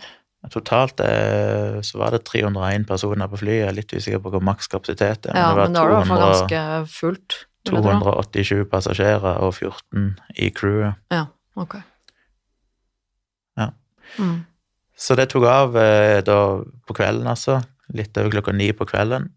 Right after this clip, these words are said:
Speaker 1: Og take-off, alt mulig sånn, gikk helt normalt. Men da de bare var rundt sju minutter i det, oppe i luftet,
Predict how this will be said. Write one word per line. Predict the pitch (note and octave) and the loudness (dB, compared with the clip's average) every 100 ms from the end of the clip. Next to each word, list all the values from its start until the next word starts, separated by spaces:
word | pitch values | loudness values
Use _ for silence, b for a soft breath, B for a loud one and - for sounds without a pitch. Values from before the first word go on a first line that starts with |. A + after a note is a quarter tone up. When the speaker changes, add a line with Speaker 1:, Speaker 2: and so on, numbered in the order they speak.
| _ B B B B B _ _ _ | _ B B B B B _ _ _
Speaker 1:
Og | - A2 G#2+ G#2+ G#2 | 0 2 4 4 0
take-off, | - G#2 G#2 A2 A2 | 0 -2 0 -2 0
alt | - G#2+ | -2 -2
mulig | G#2 F#2+ | -2 -2
sånn, | G#2+ F3+ G3 | 0 0 0
gikk | D3+ D3 | -2 -2
helt | C3+ C3 | -2 -2
normalt. | C3 C3 F#3 F#3 - - - | 0 2 2 0 -8 -12 -2
Men | G#2+ C#3+ D#3 F#2+ D2+ _ _ _ _ - | 0 0 0 -6 -10 _ _ _ _ -2
da | |
de | A2 | 0
bare | G#2+ G#2+ A2 | 4 4 4
var | G#2 | 2
rundt | G2 G#2 | 2 -2
sju | - - G#2 | -2 0 2
minutter | A2+ G#2 B2+ - - F2+ F2 _ _ _ _ _ _ | 2 0 -2 -4 -2 -2 -2 _ _ _ _ _ _
i | F#2+ G2 | -2 0
det, | F#2 F#2 F#2 F2+ F2+ F#2 G2 | 2 2 0 0 -4 -6 -8
oppe | - - | -8 -2
i | G2 | -2
luftet, | A2 - G2+ | -2 -2 -4